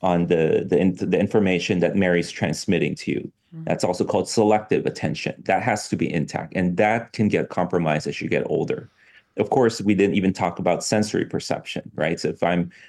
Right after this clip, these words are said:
Speaker 1: uh, trying to listen to Mary talk and I have a bit of, um, of hearing loss, then that could compromise the information that my brain has access to. But let's say your hearing is intact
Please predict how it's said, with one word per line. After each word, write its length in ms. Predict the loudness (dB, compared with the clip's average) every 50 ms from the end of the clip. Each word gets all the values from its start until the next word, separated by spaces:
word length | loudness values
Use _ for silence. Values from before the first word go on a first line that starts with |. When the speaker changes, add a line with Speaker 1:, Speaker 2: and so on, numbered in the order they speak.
| -20 _ _ -4
Speaker 1:
uh, 140 | -2 -2 -2
trying 320 | -2 0 0 2 2 2 2
to 220 | 2 2 2 4
listen 360 | 4 2 2 2 2 2 2
to 100 | 2 0
Mary 320 | 0 2 2 4 4 2 2
talk 500 | 0 0 2 2 4 4 2 0 -2 -10 -8 -4
and 380 | -2 0 2 2 2 0 2 2
I 100 | 0 2
have 240 | 2 2 0 0 0
a 60 | -2
bit 180 | 0 0 2 2
of, 240 | 0 -2 -2 -2 0
um, 460 | 0 0 0 0 -2 -4 -6 -8 -12 _ _ -6
of 240 | -2 -2 -2 -2 -4
hearing 340 | 0 2 4 4 4 4 4
loss, 360 | 4 4 4 2 -2 -6 -14 -18 -20 -20 -14 -4
then 140 | 0 0 2
that 220 | 2 2 0 0
could 120 | -2 -6 -2
compromise 600 | 0 -2 -2 2 2 2 2 2 0 0 -2 -2
the 80 | 0
information 680 | 0 0 0 0 0 2 0 0 -2 -2 -4 -2 -2 0
that 180 | -2 -2 0
my 140 | 0 -2 -2
brain 400 | 0 0 0 2 2 2 0 0
has 180 | 0 -4 -2 -2
access 500 | -2 -2 -2 -4 -2 -2 -2 -2 -2 -6
to. 260 | -4 -4 -4 -4 -6 _ _ -20 -20 -20 _ -2
But 80 | 0 2
let's 240 | 2 2 2 2
say 180 | 2 2 2 2
your 280 | 0 2 2 2 2 4
hearing 300 | 4 4 6 6 6 4
is 100 | 2 2
intact 580 | 0 0 0 0 0 2 2 2 0 -2 -4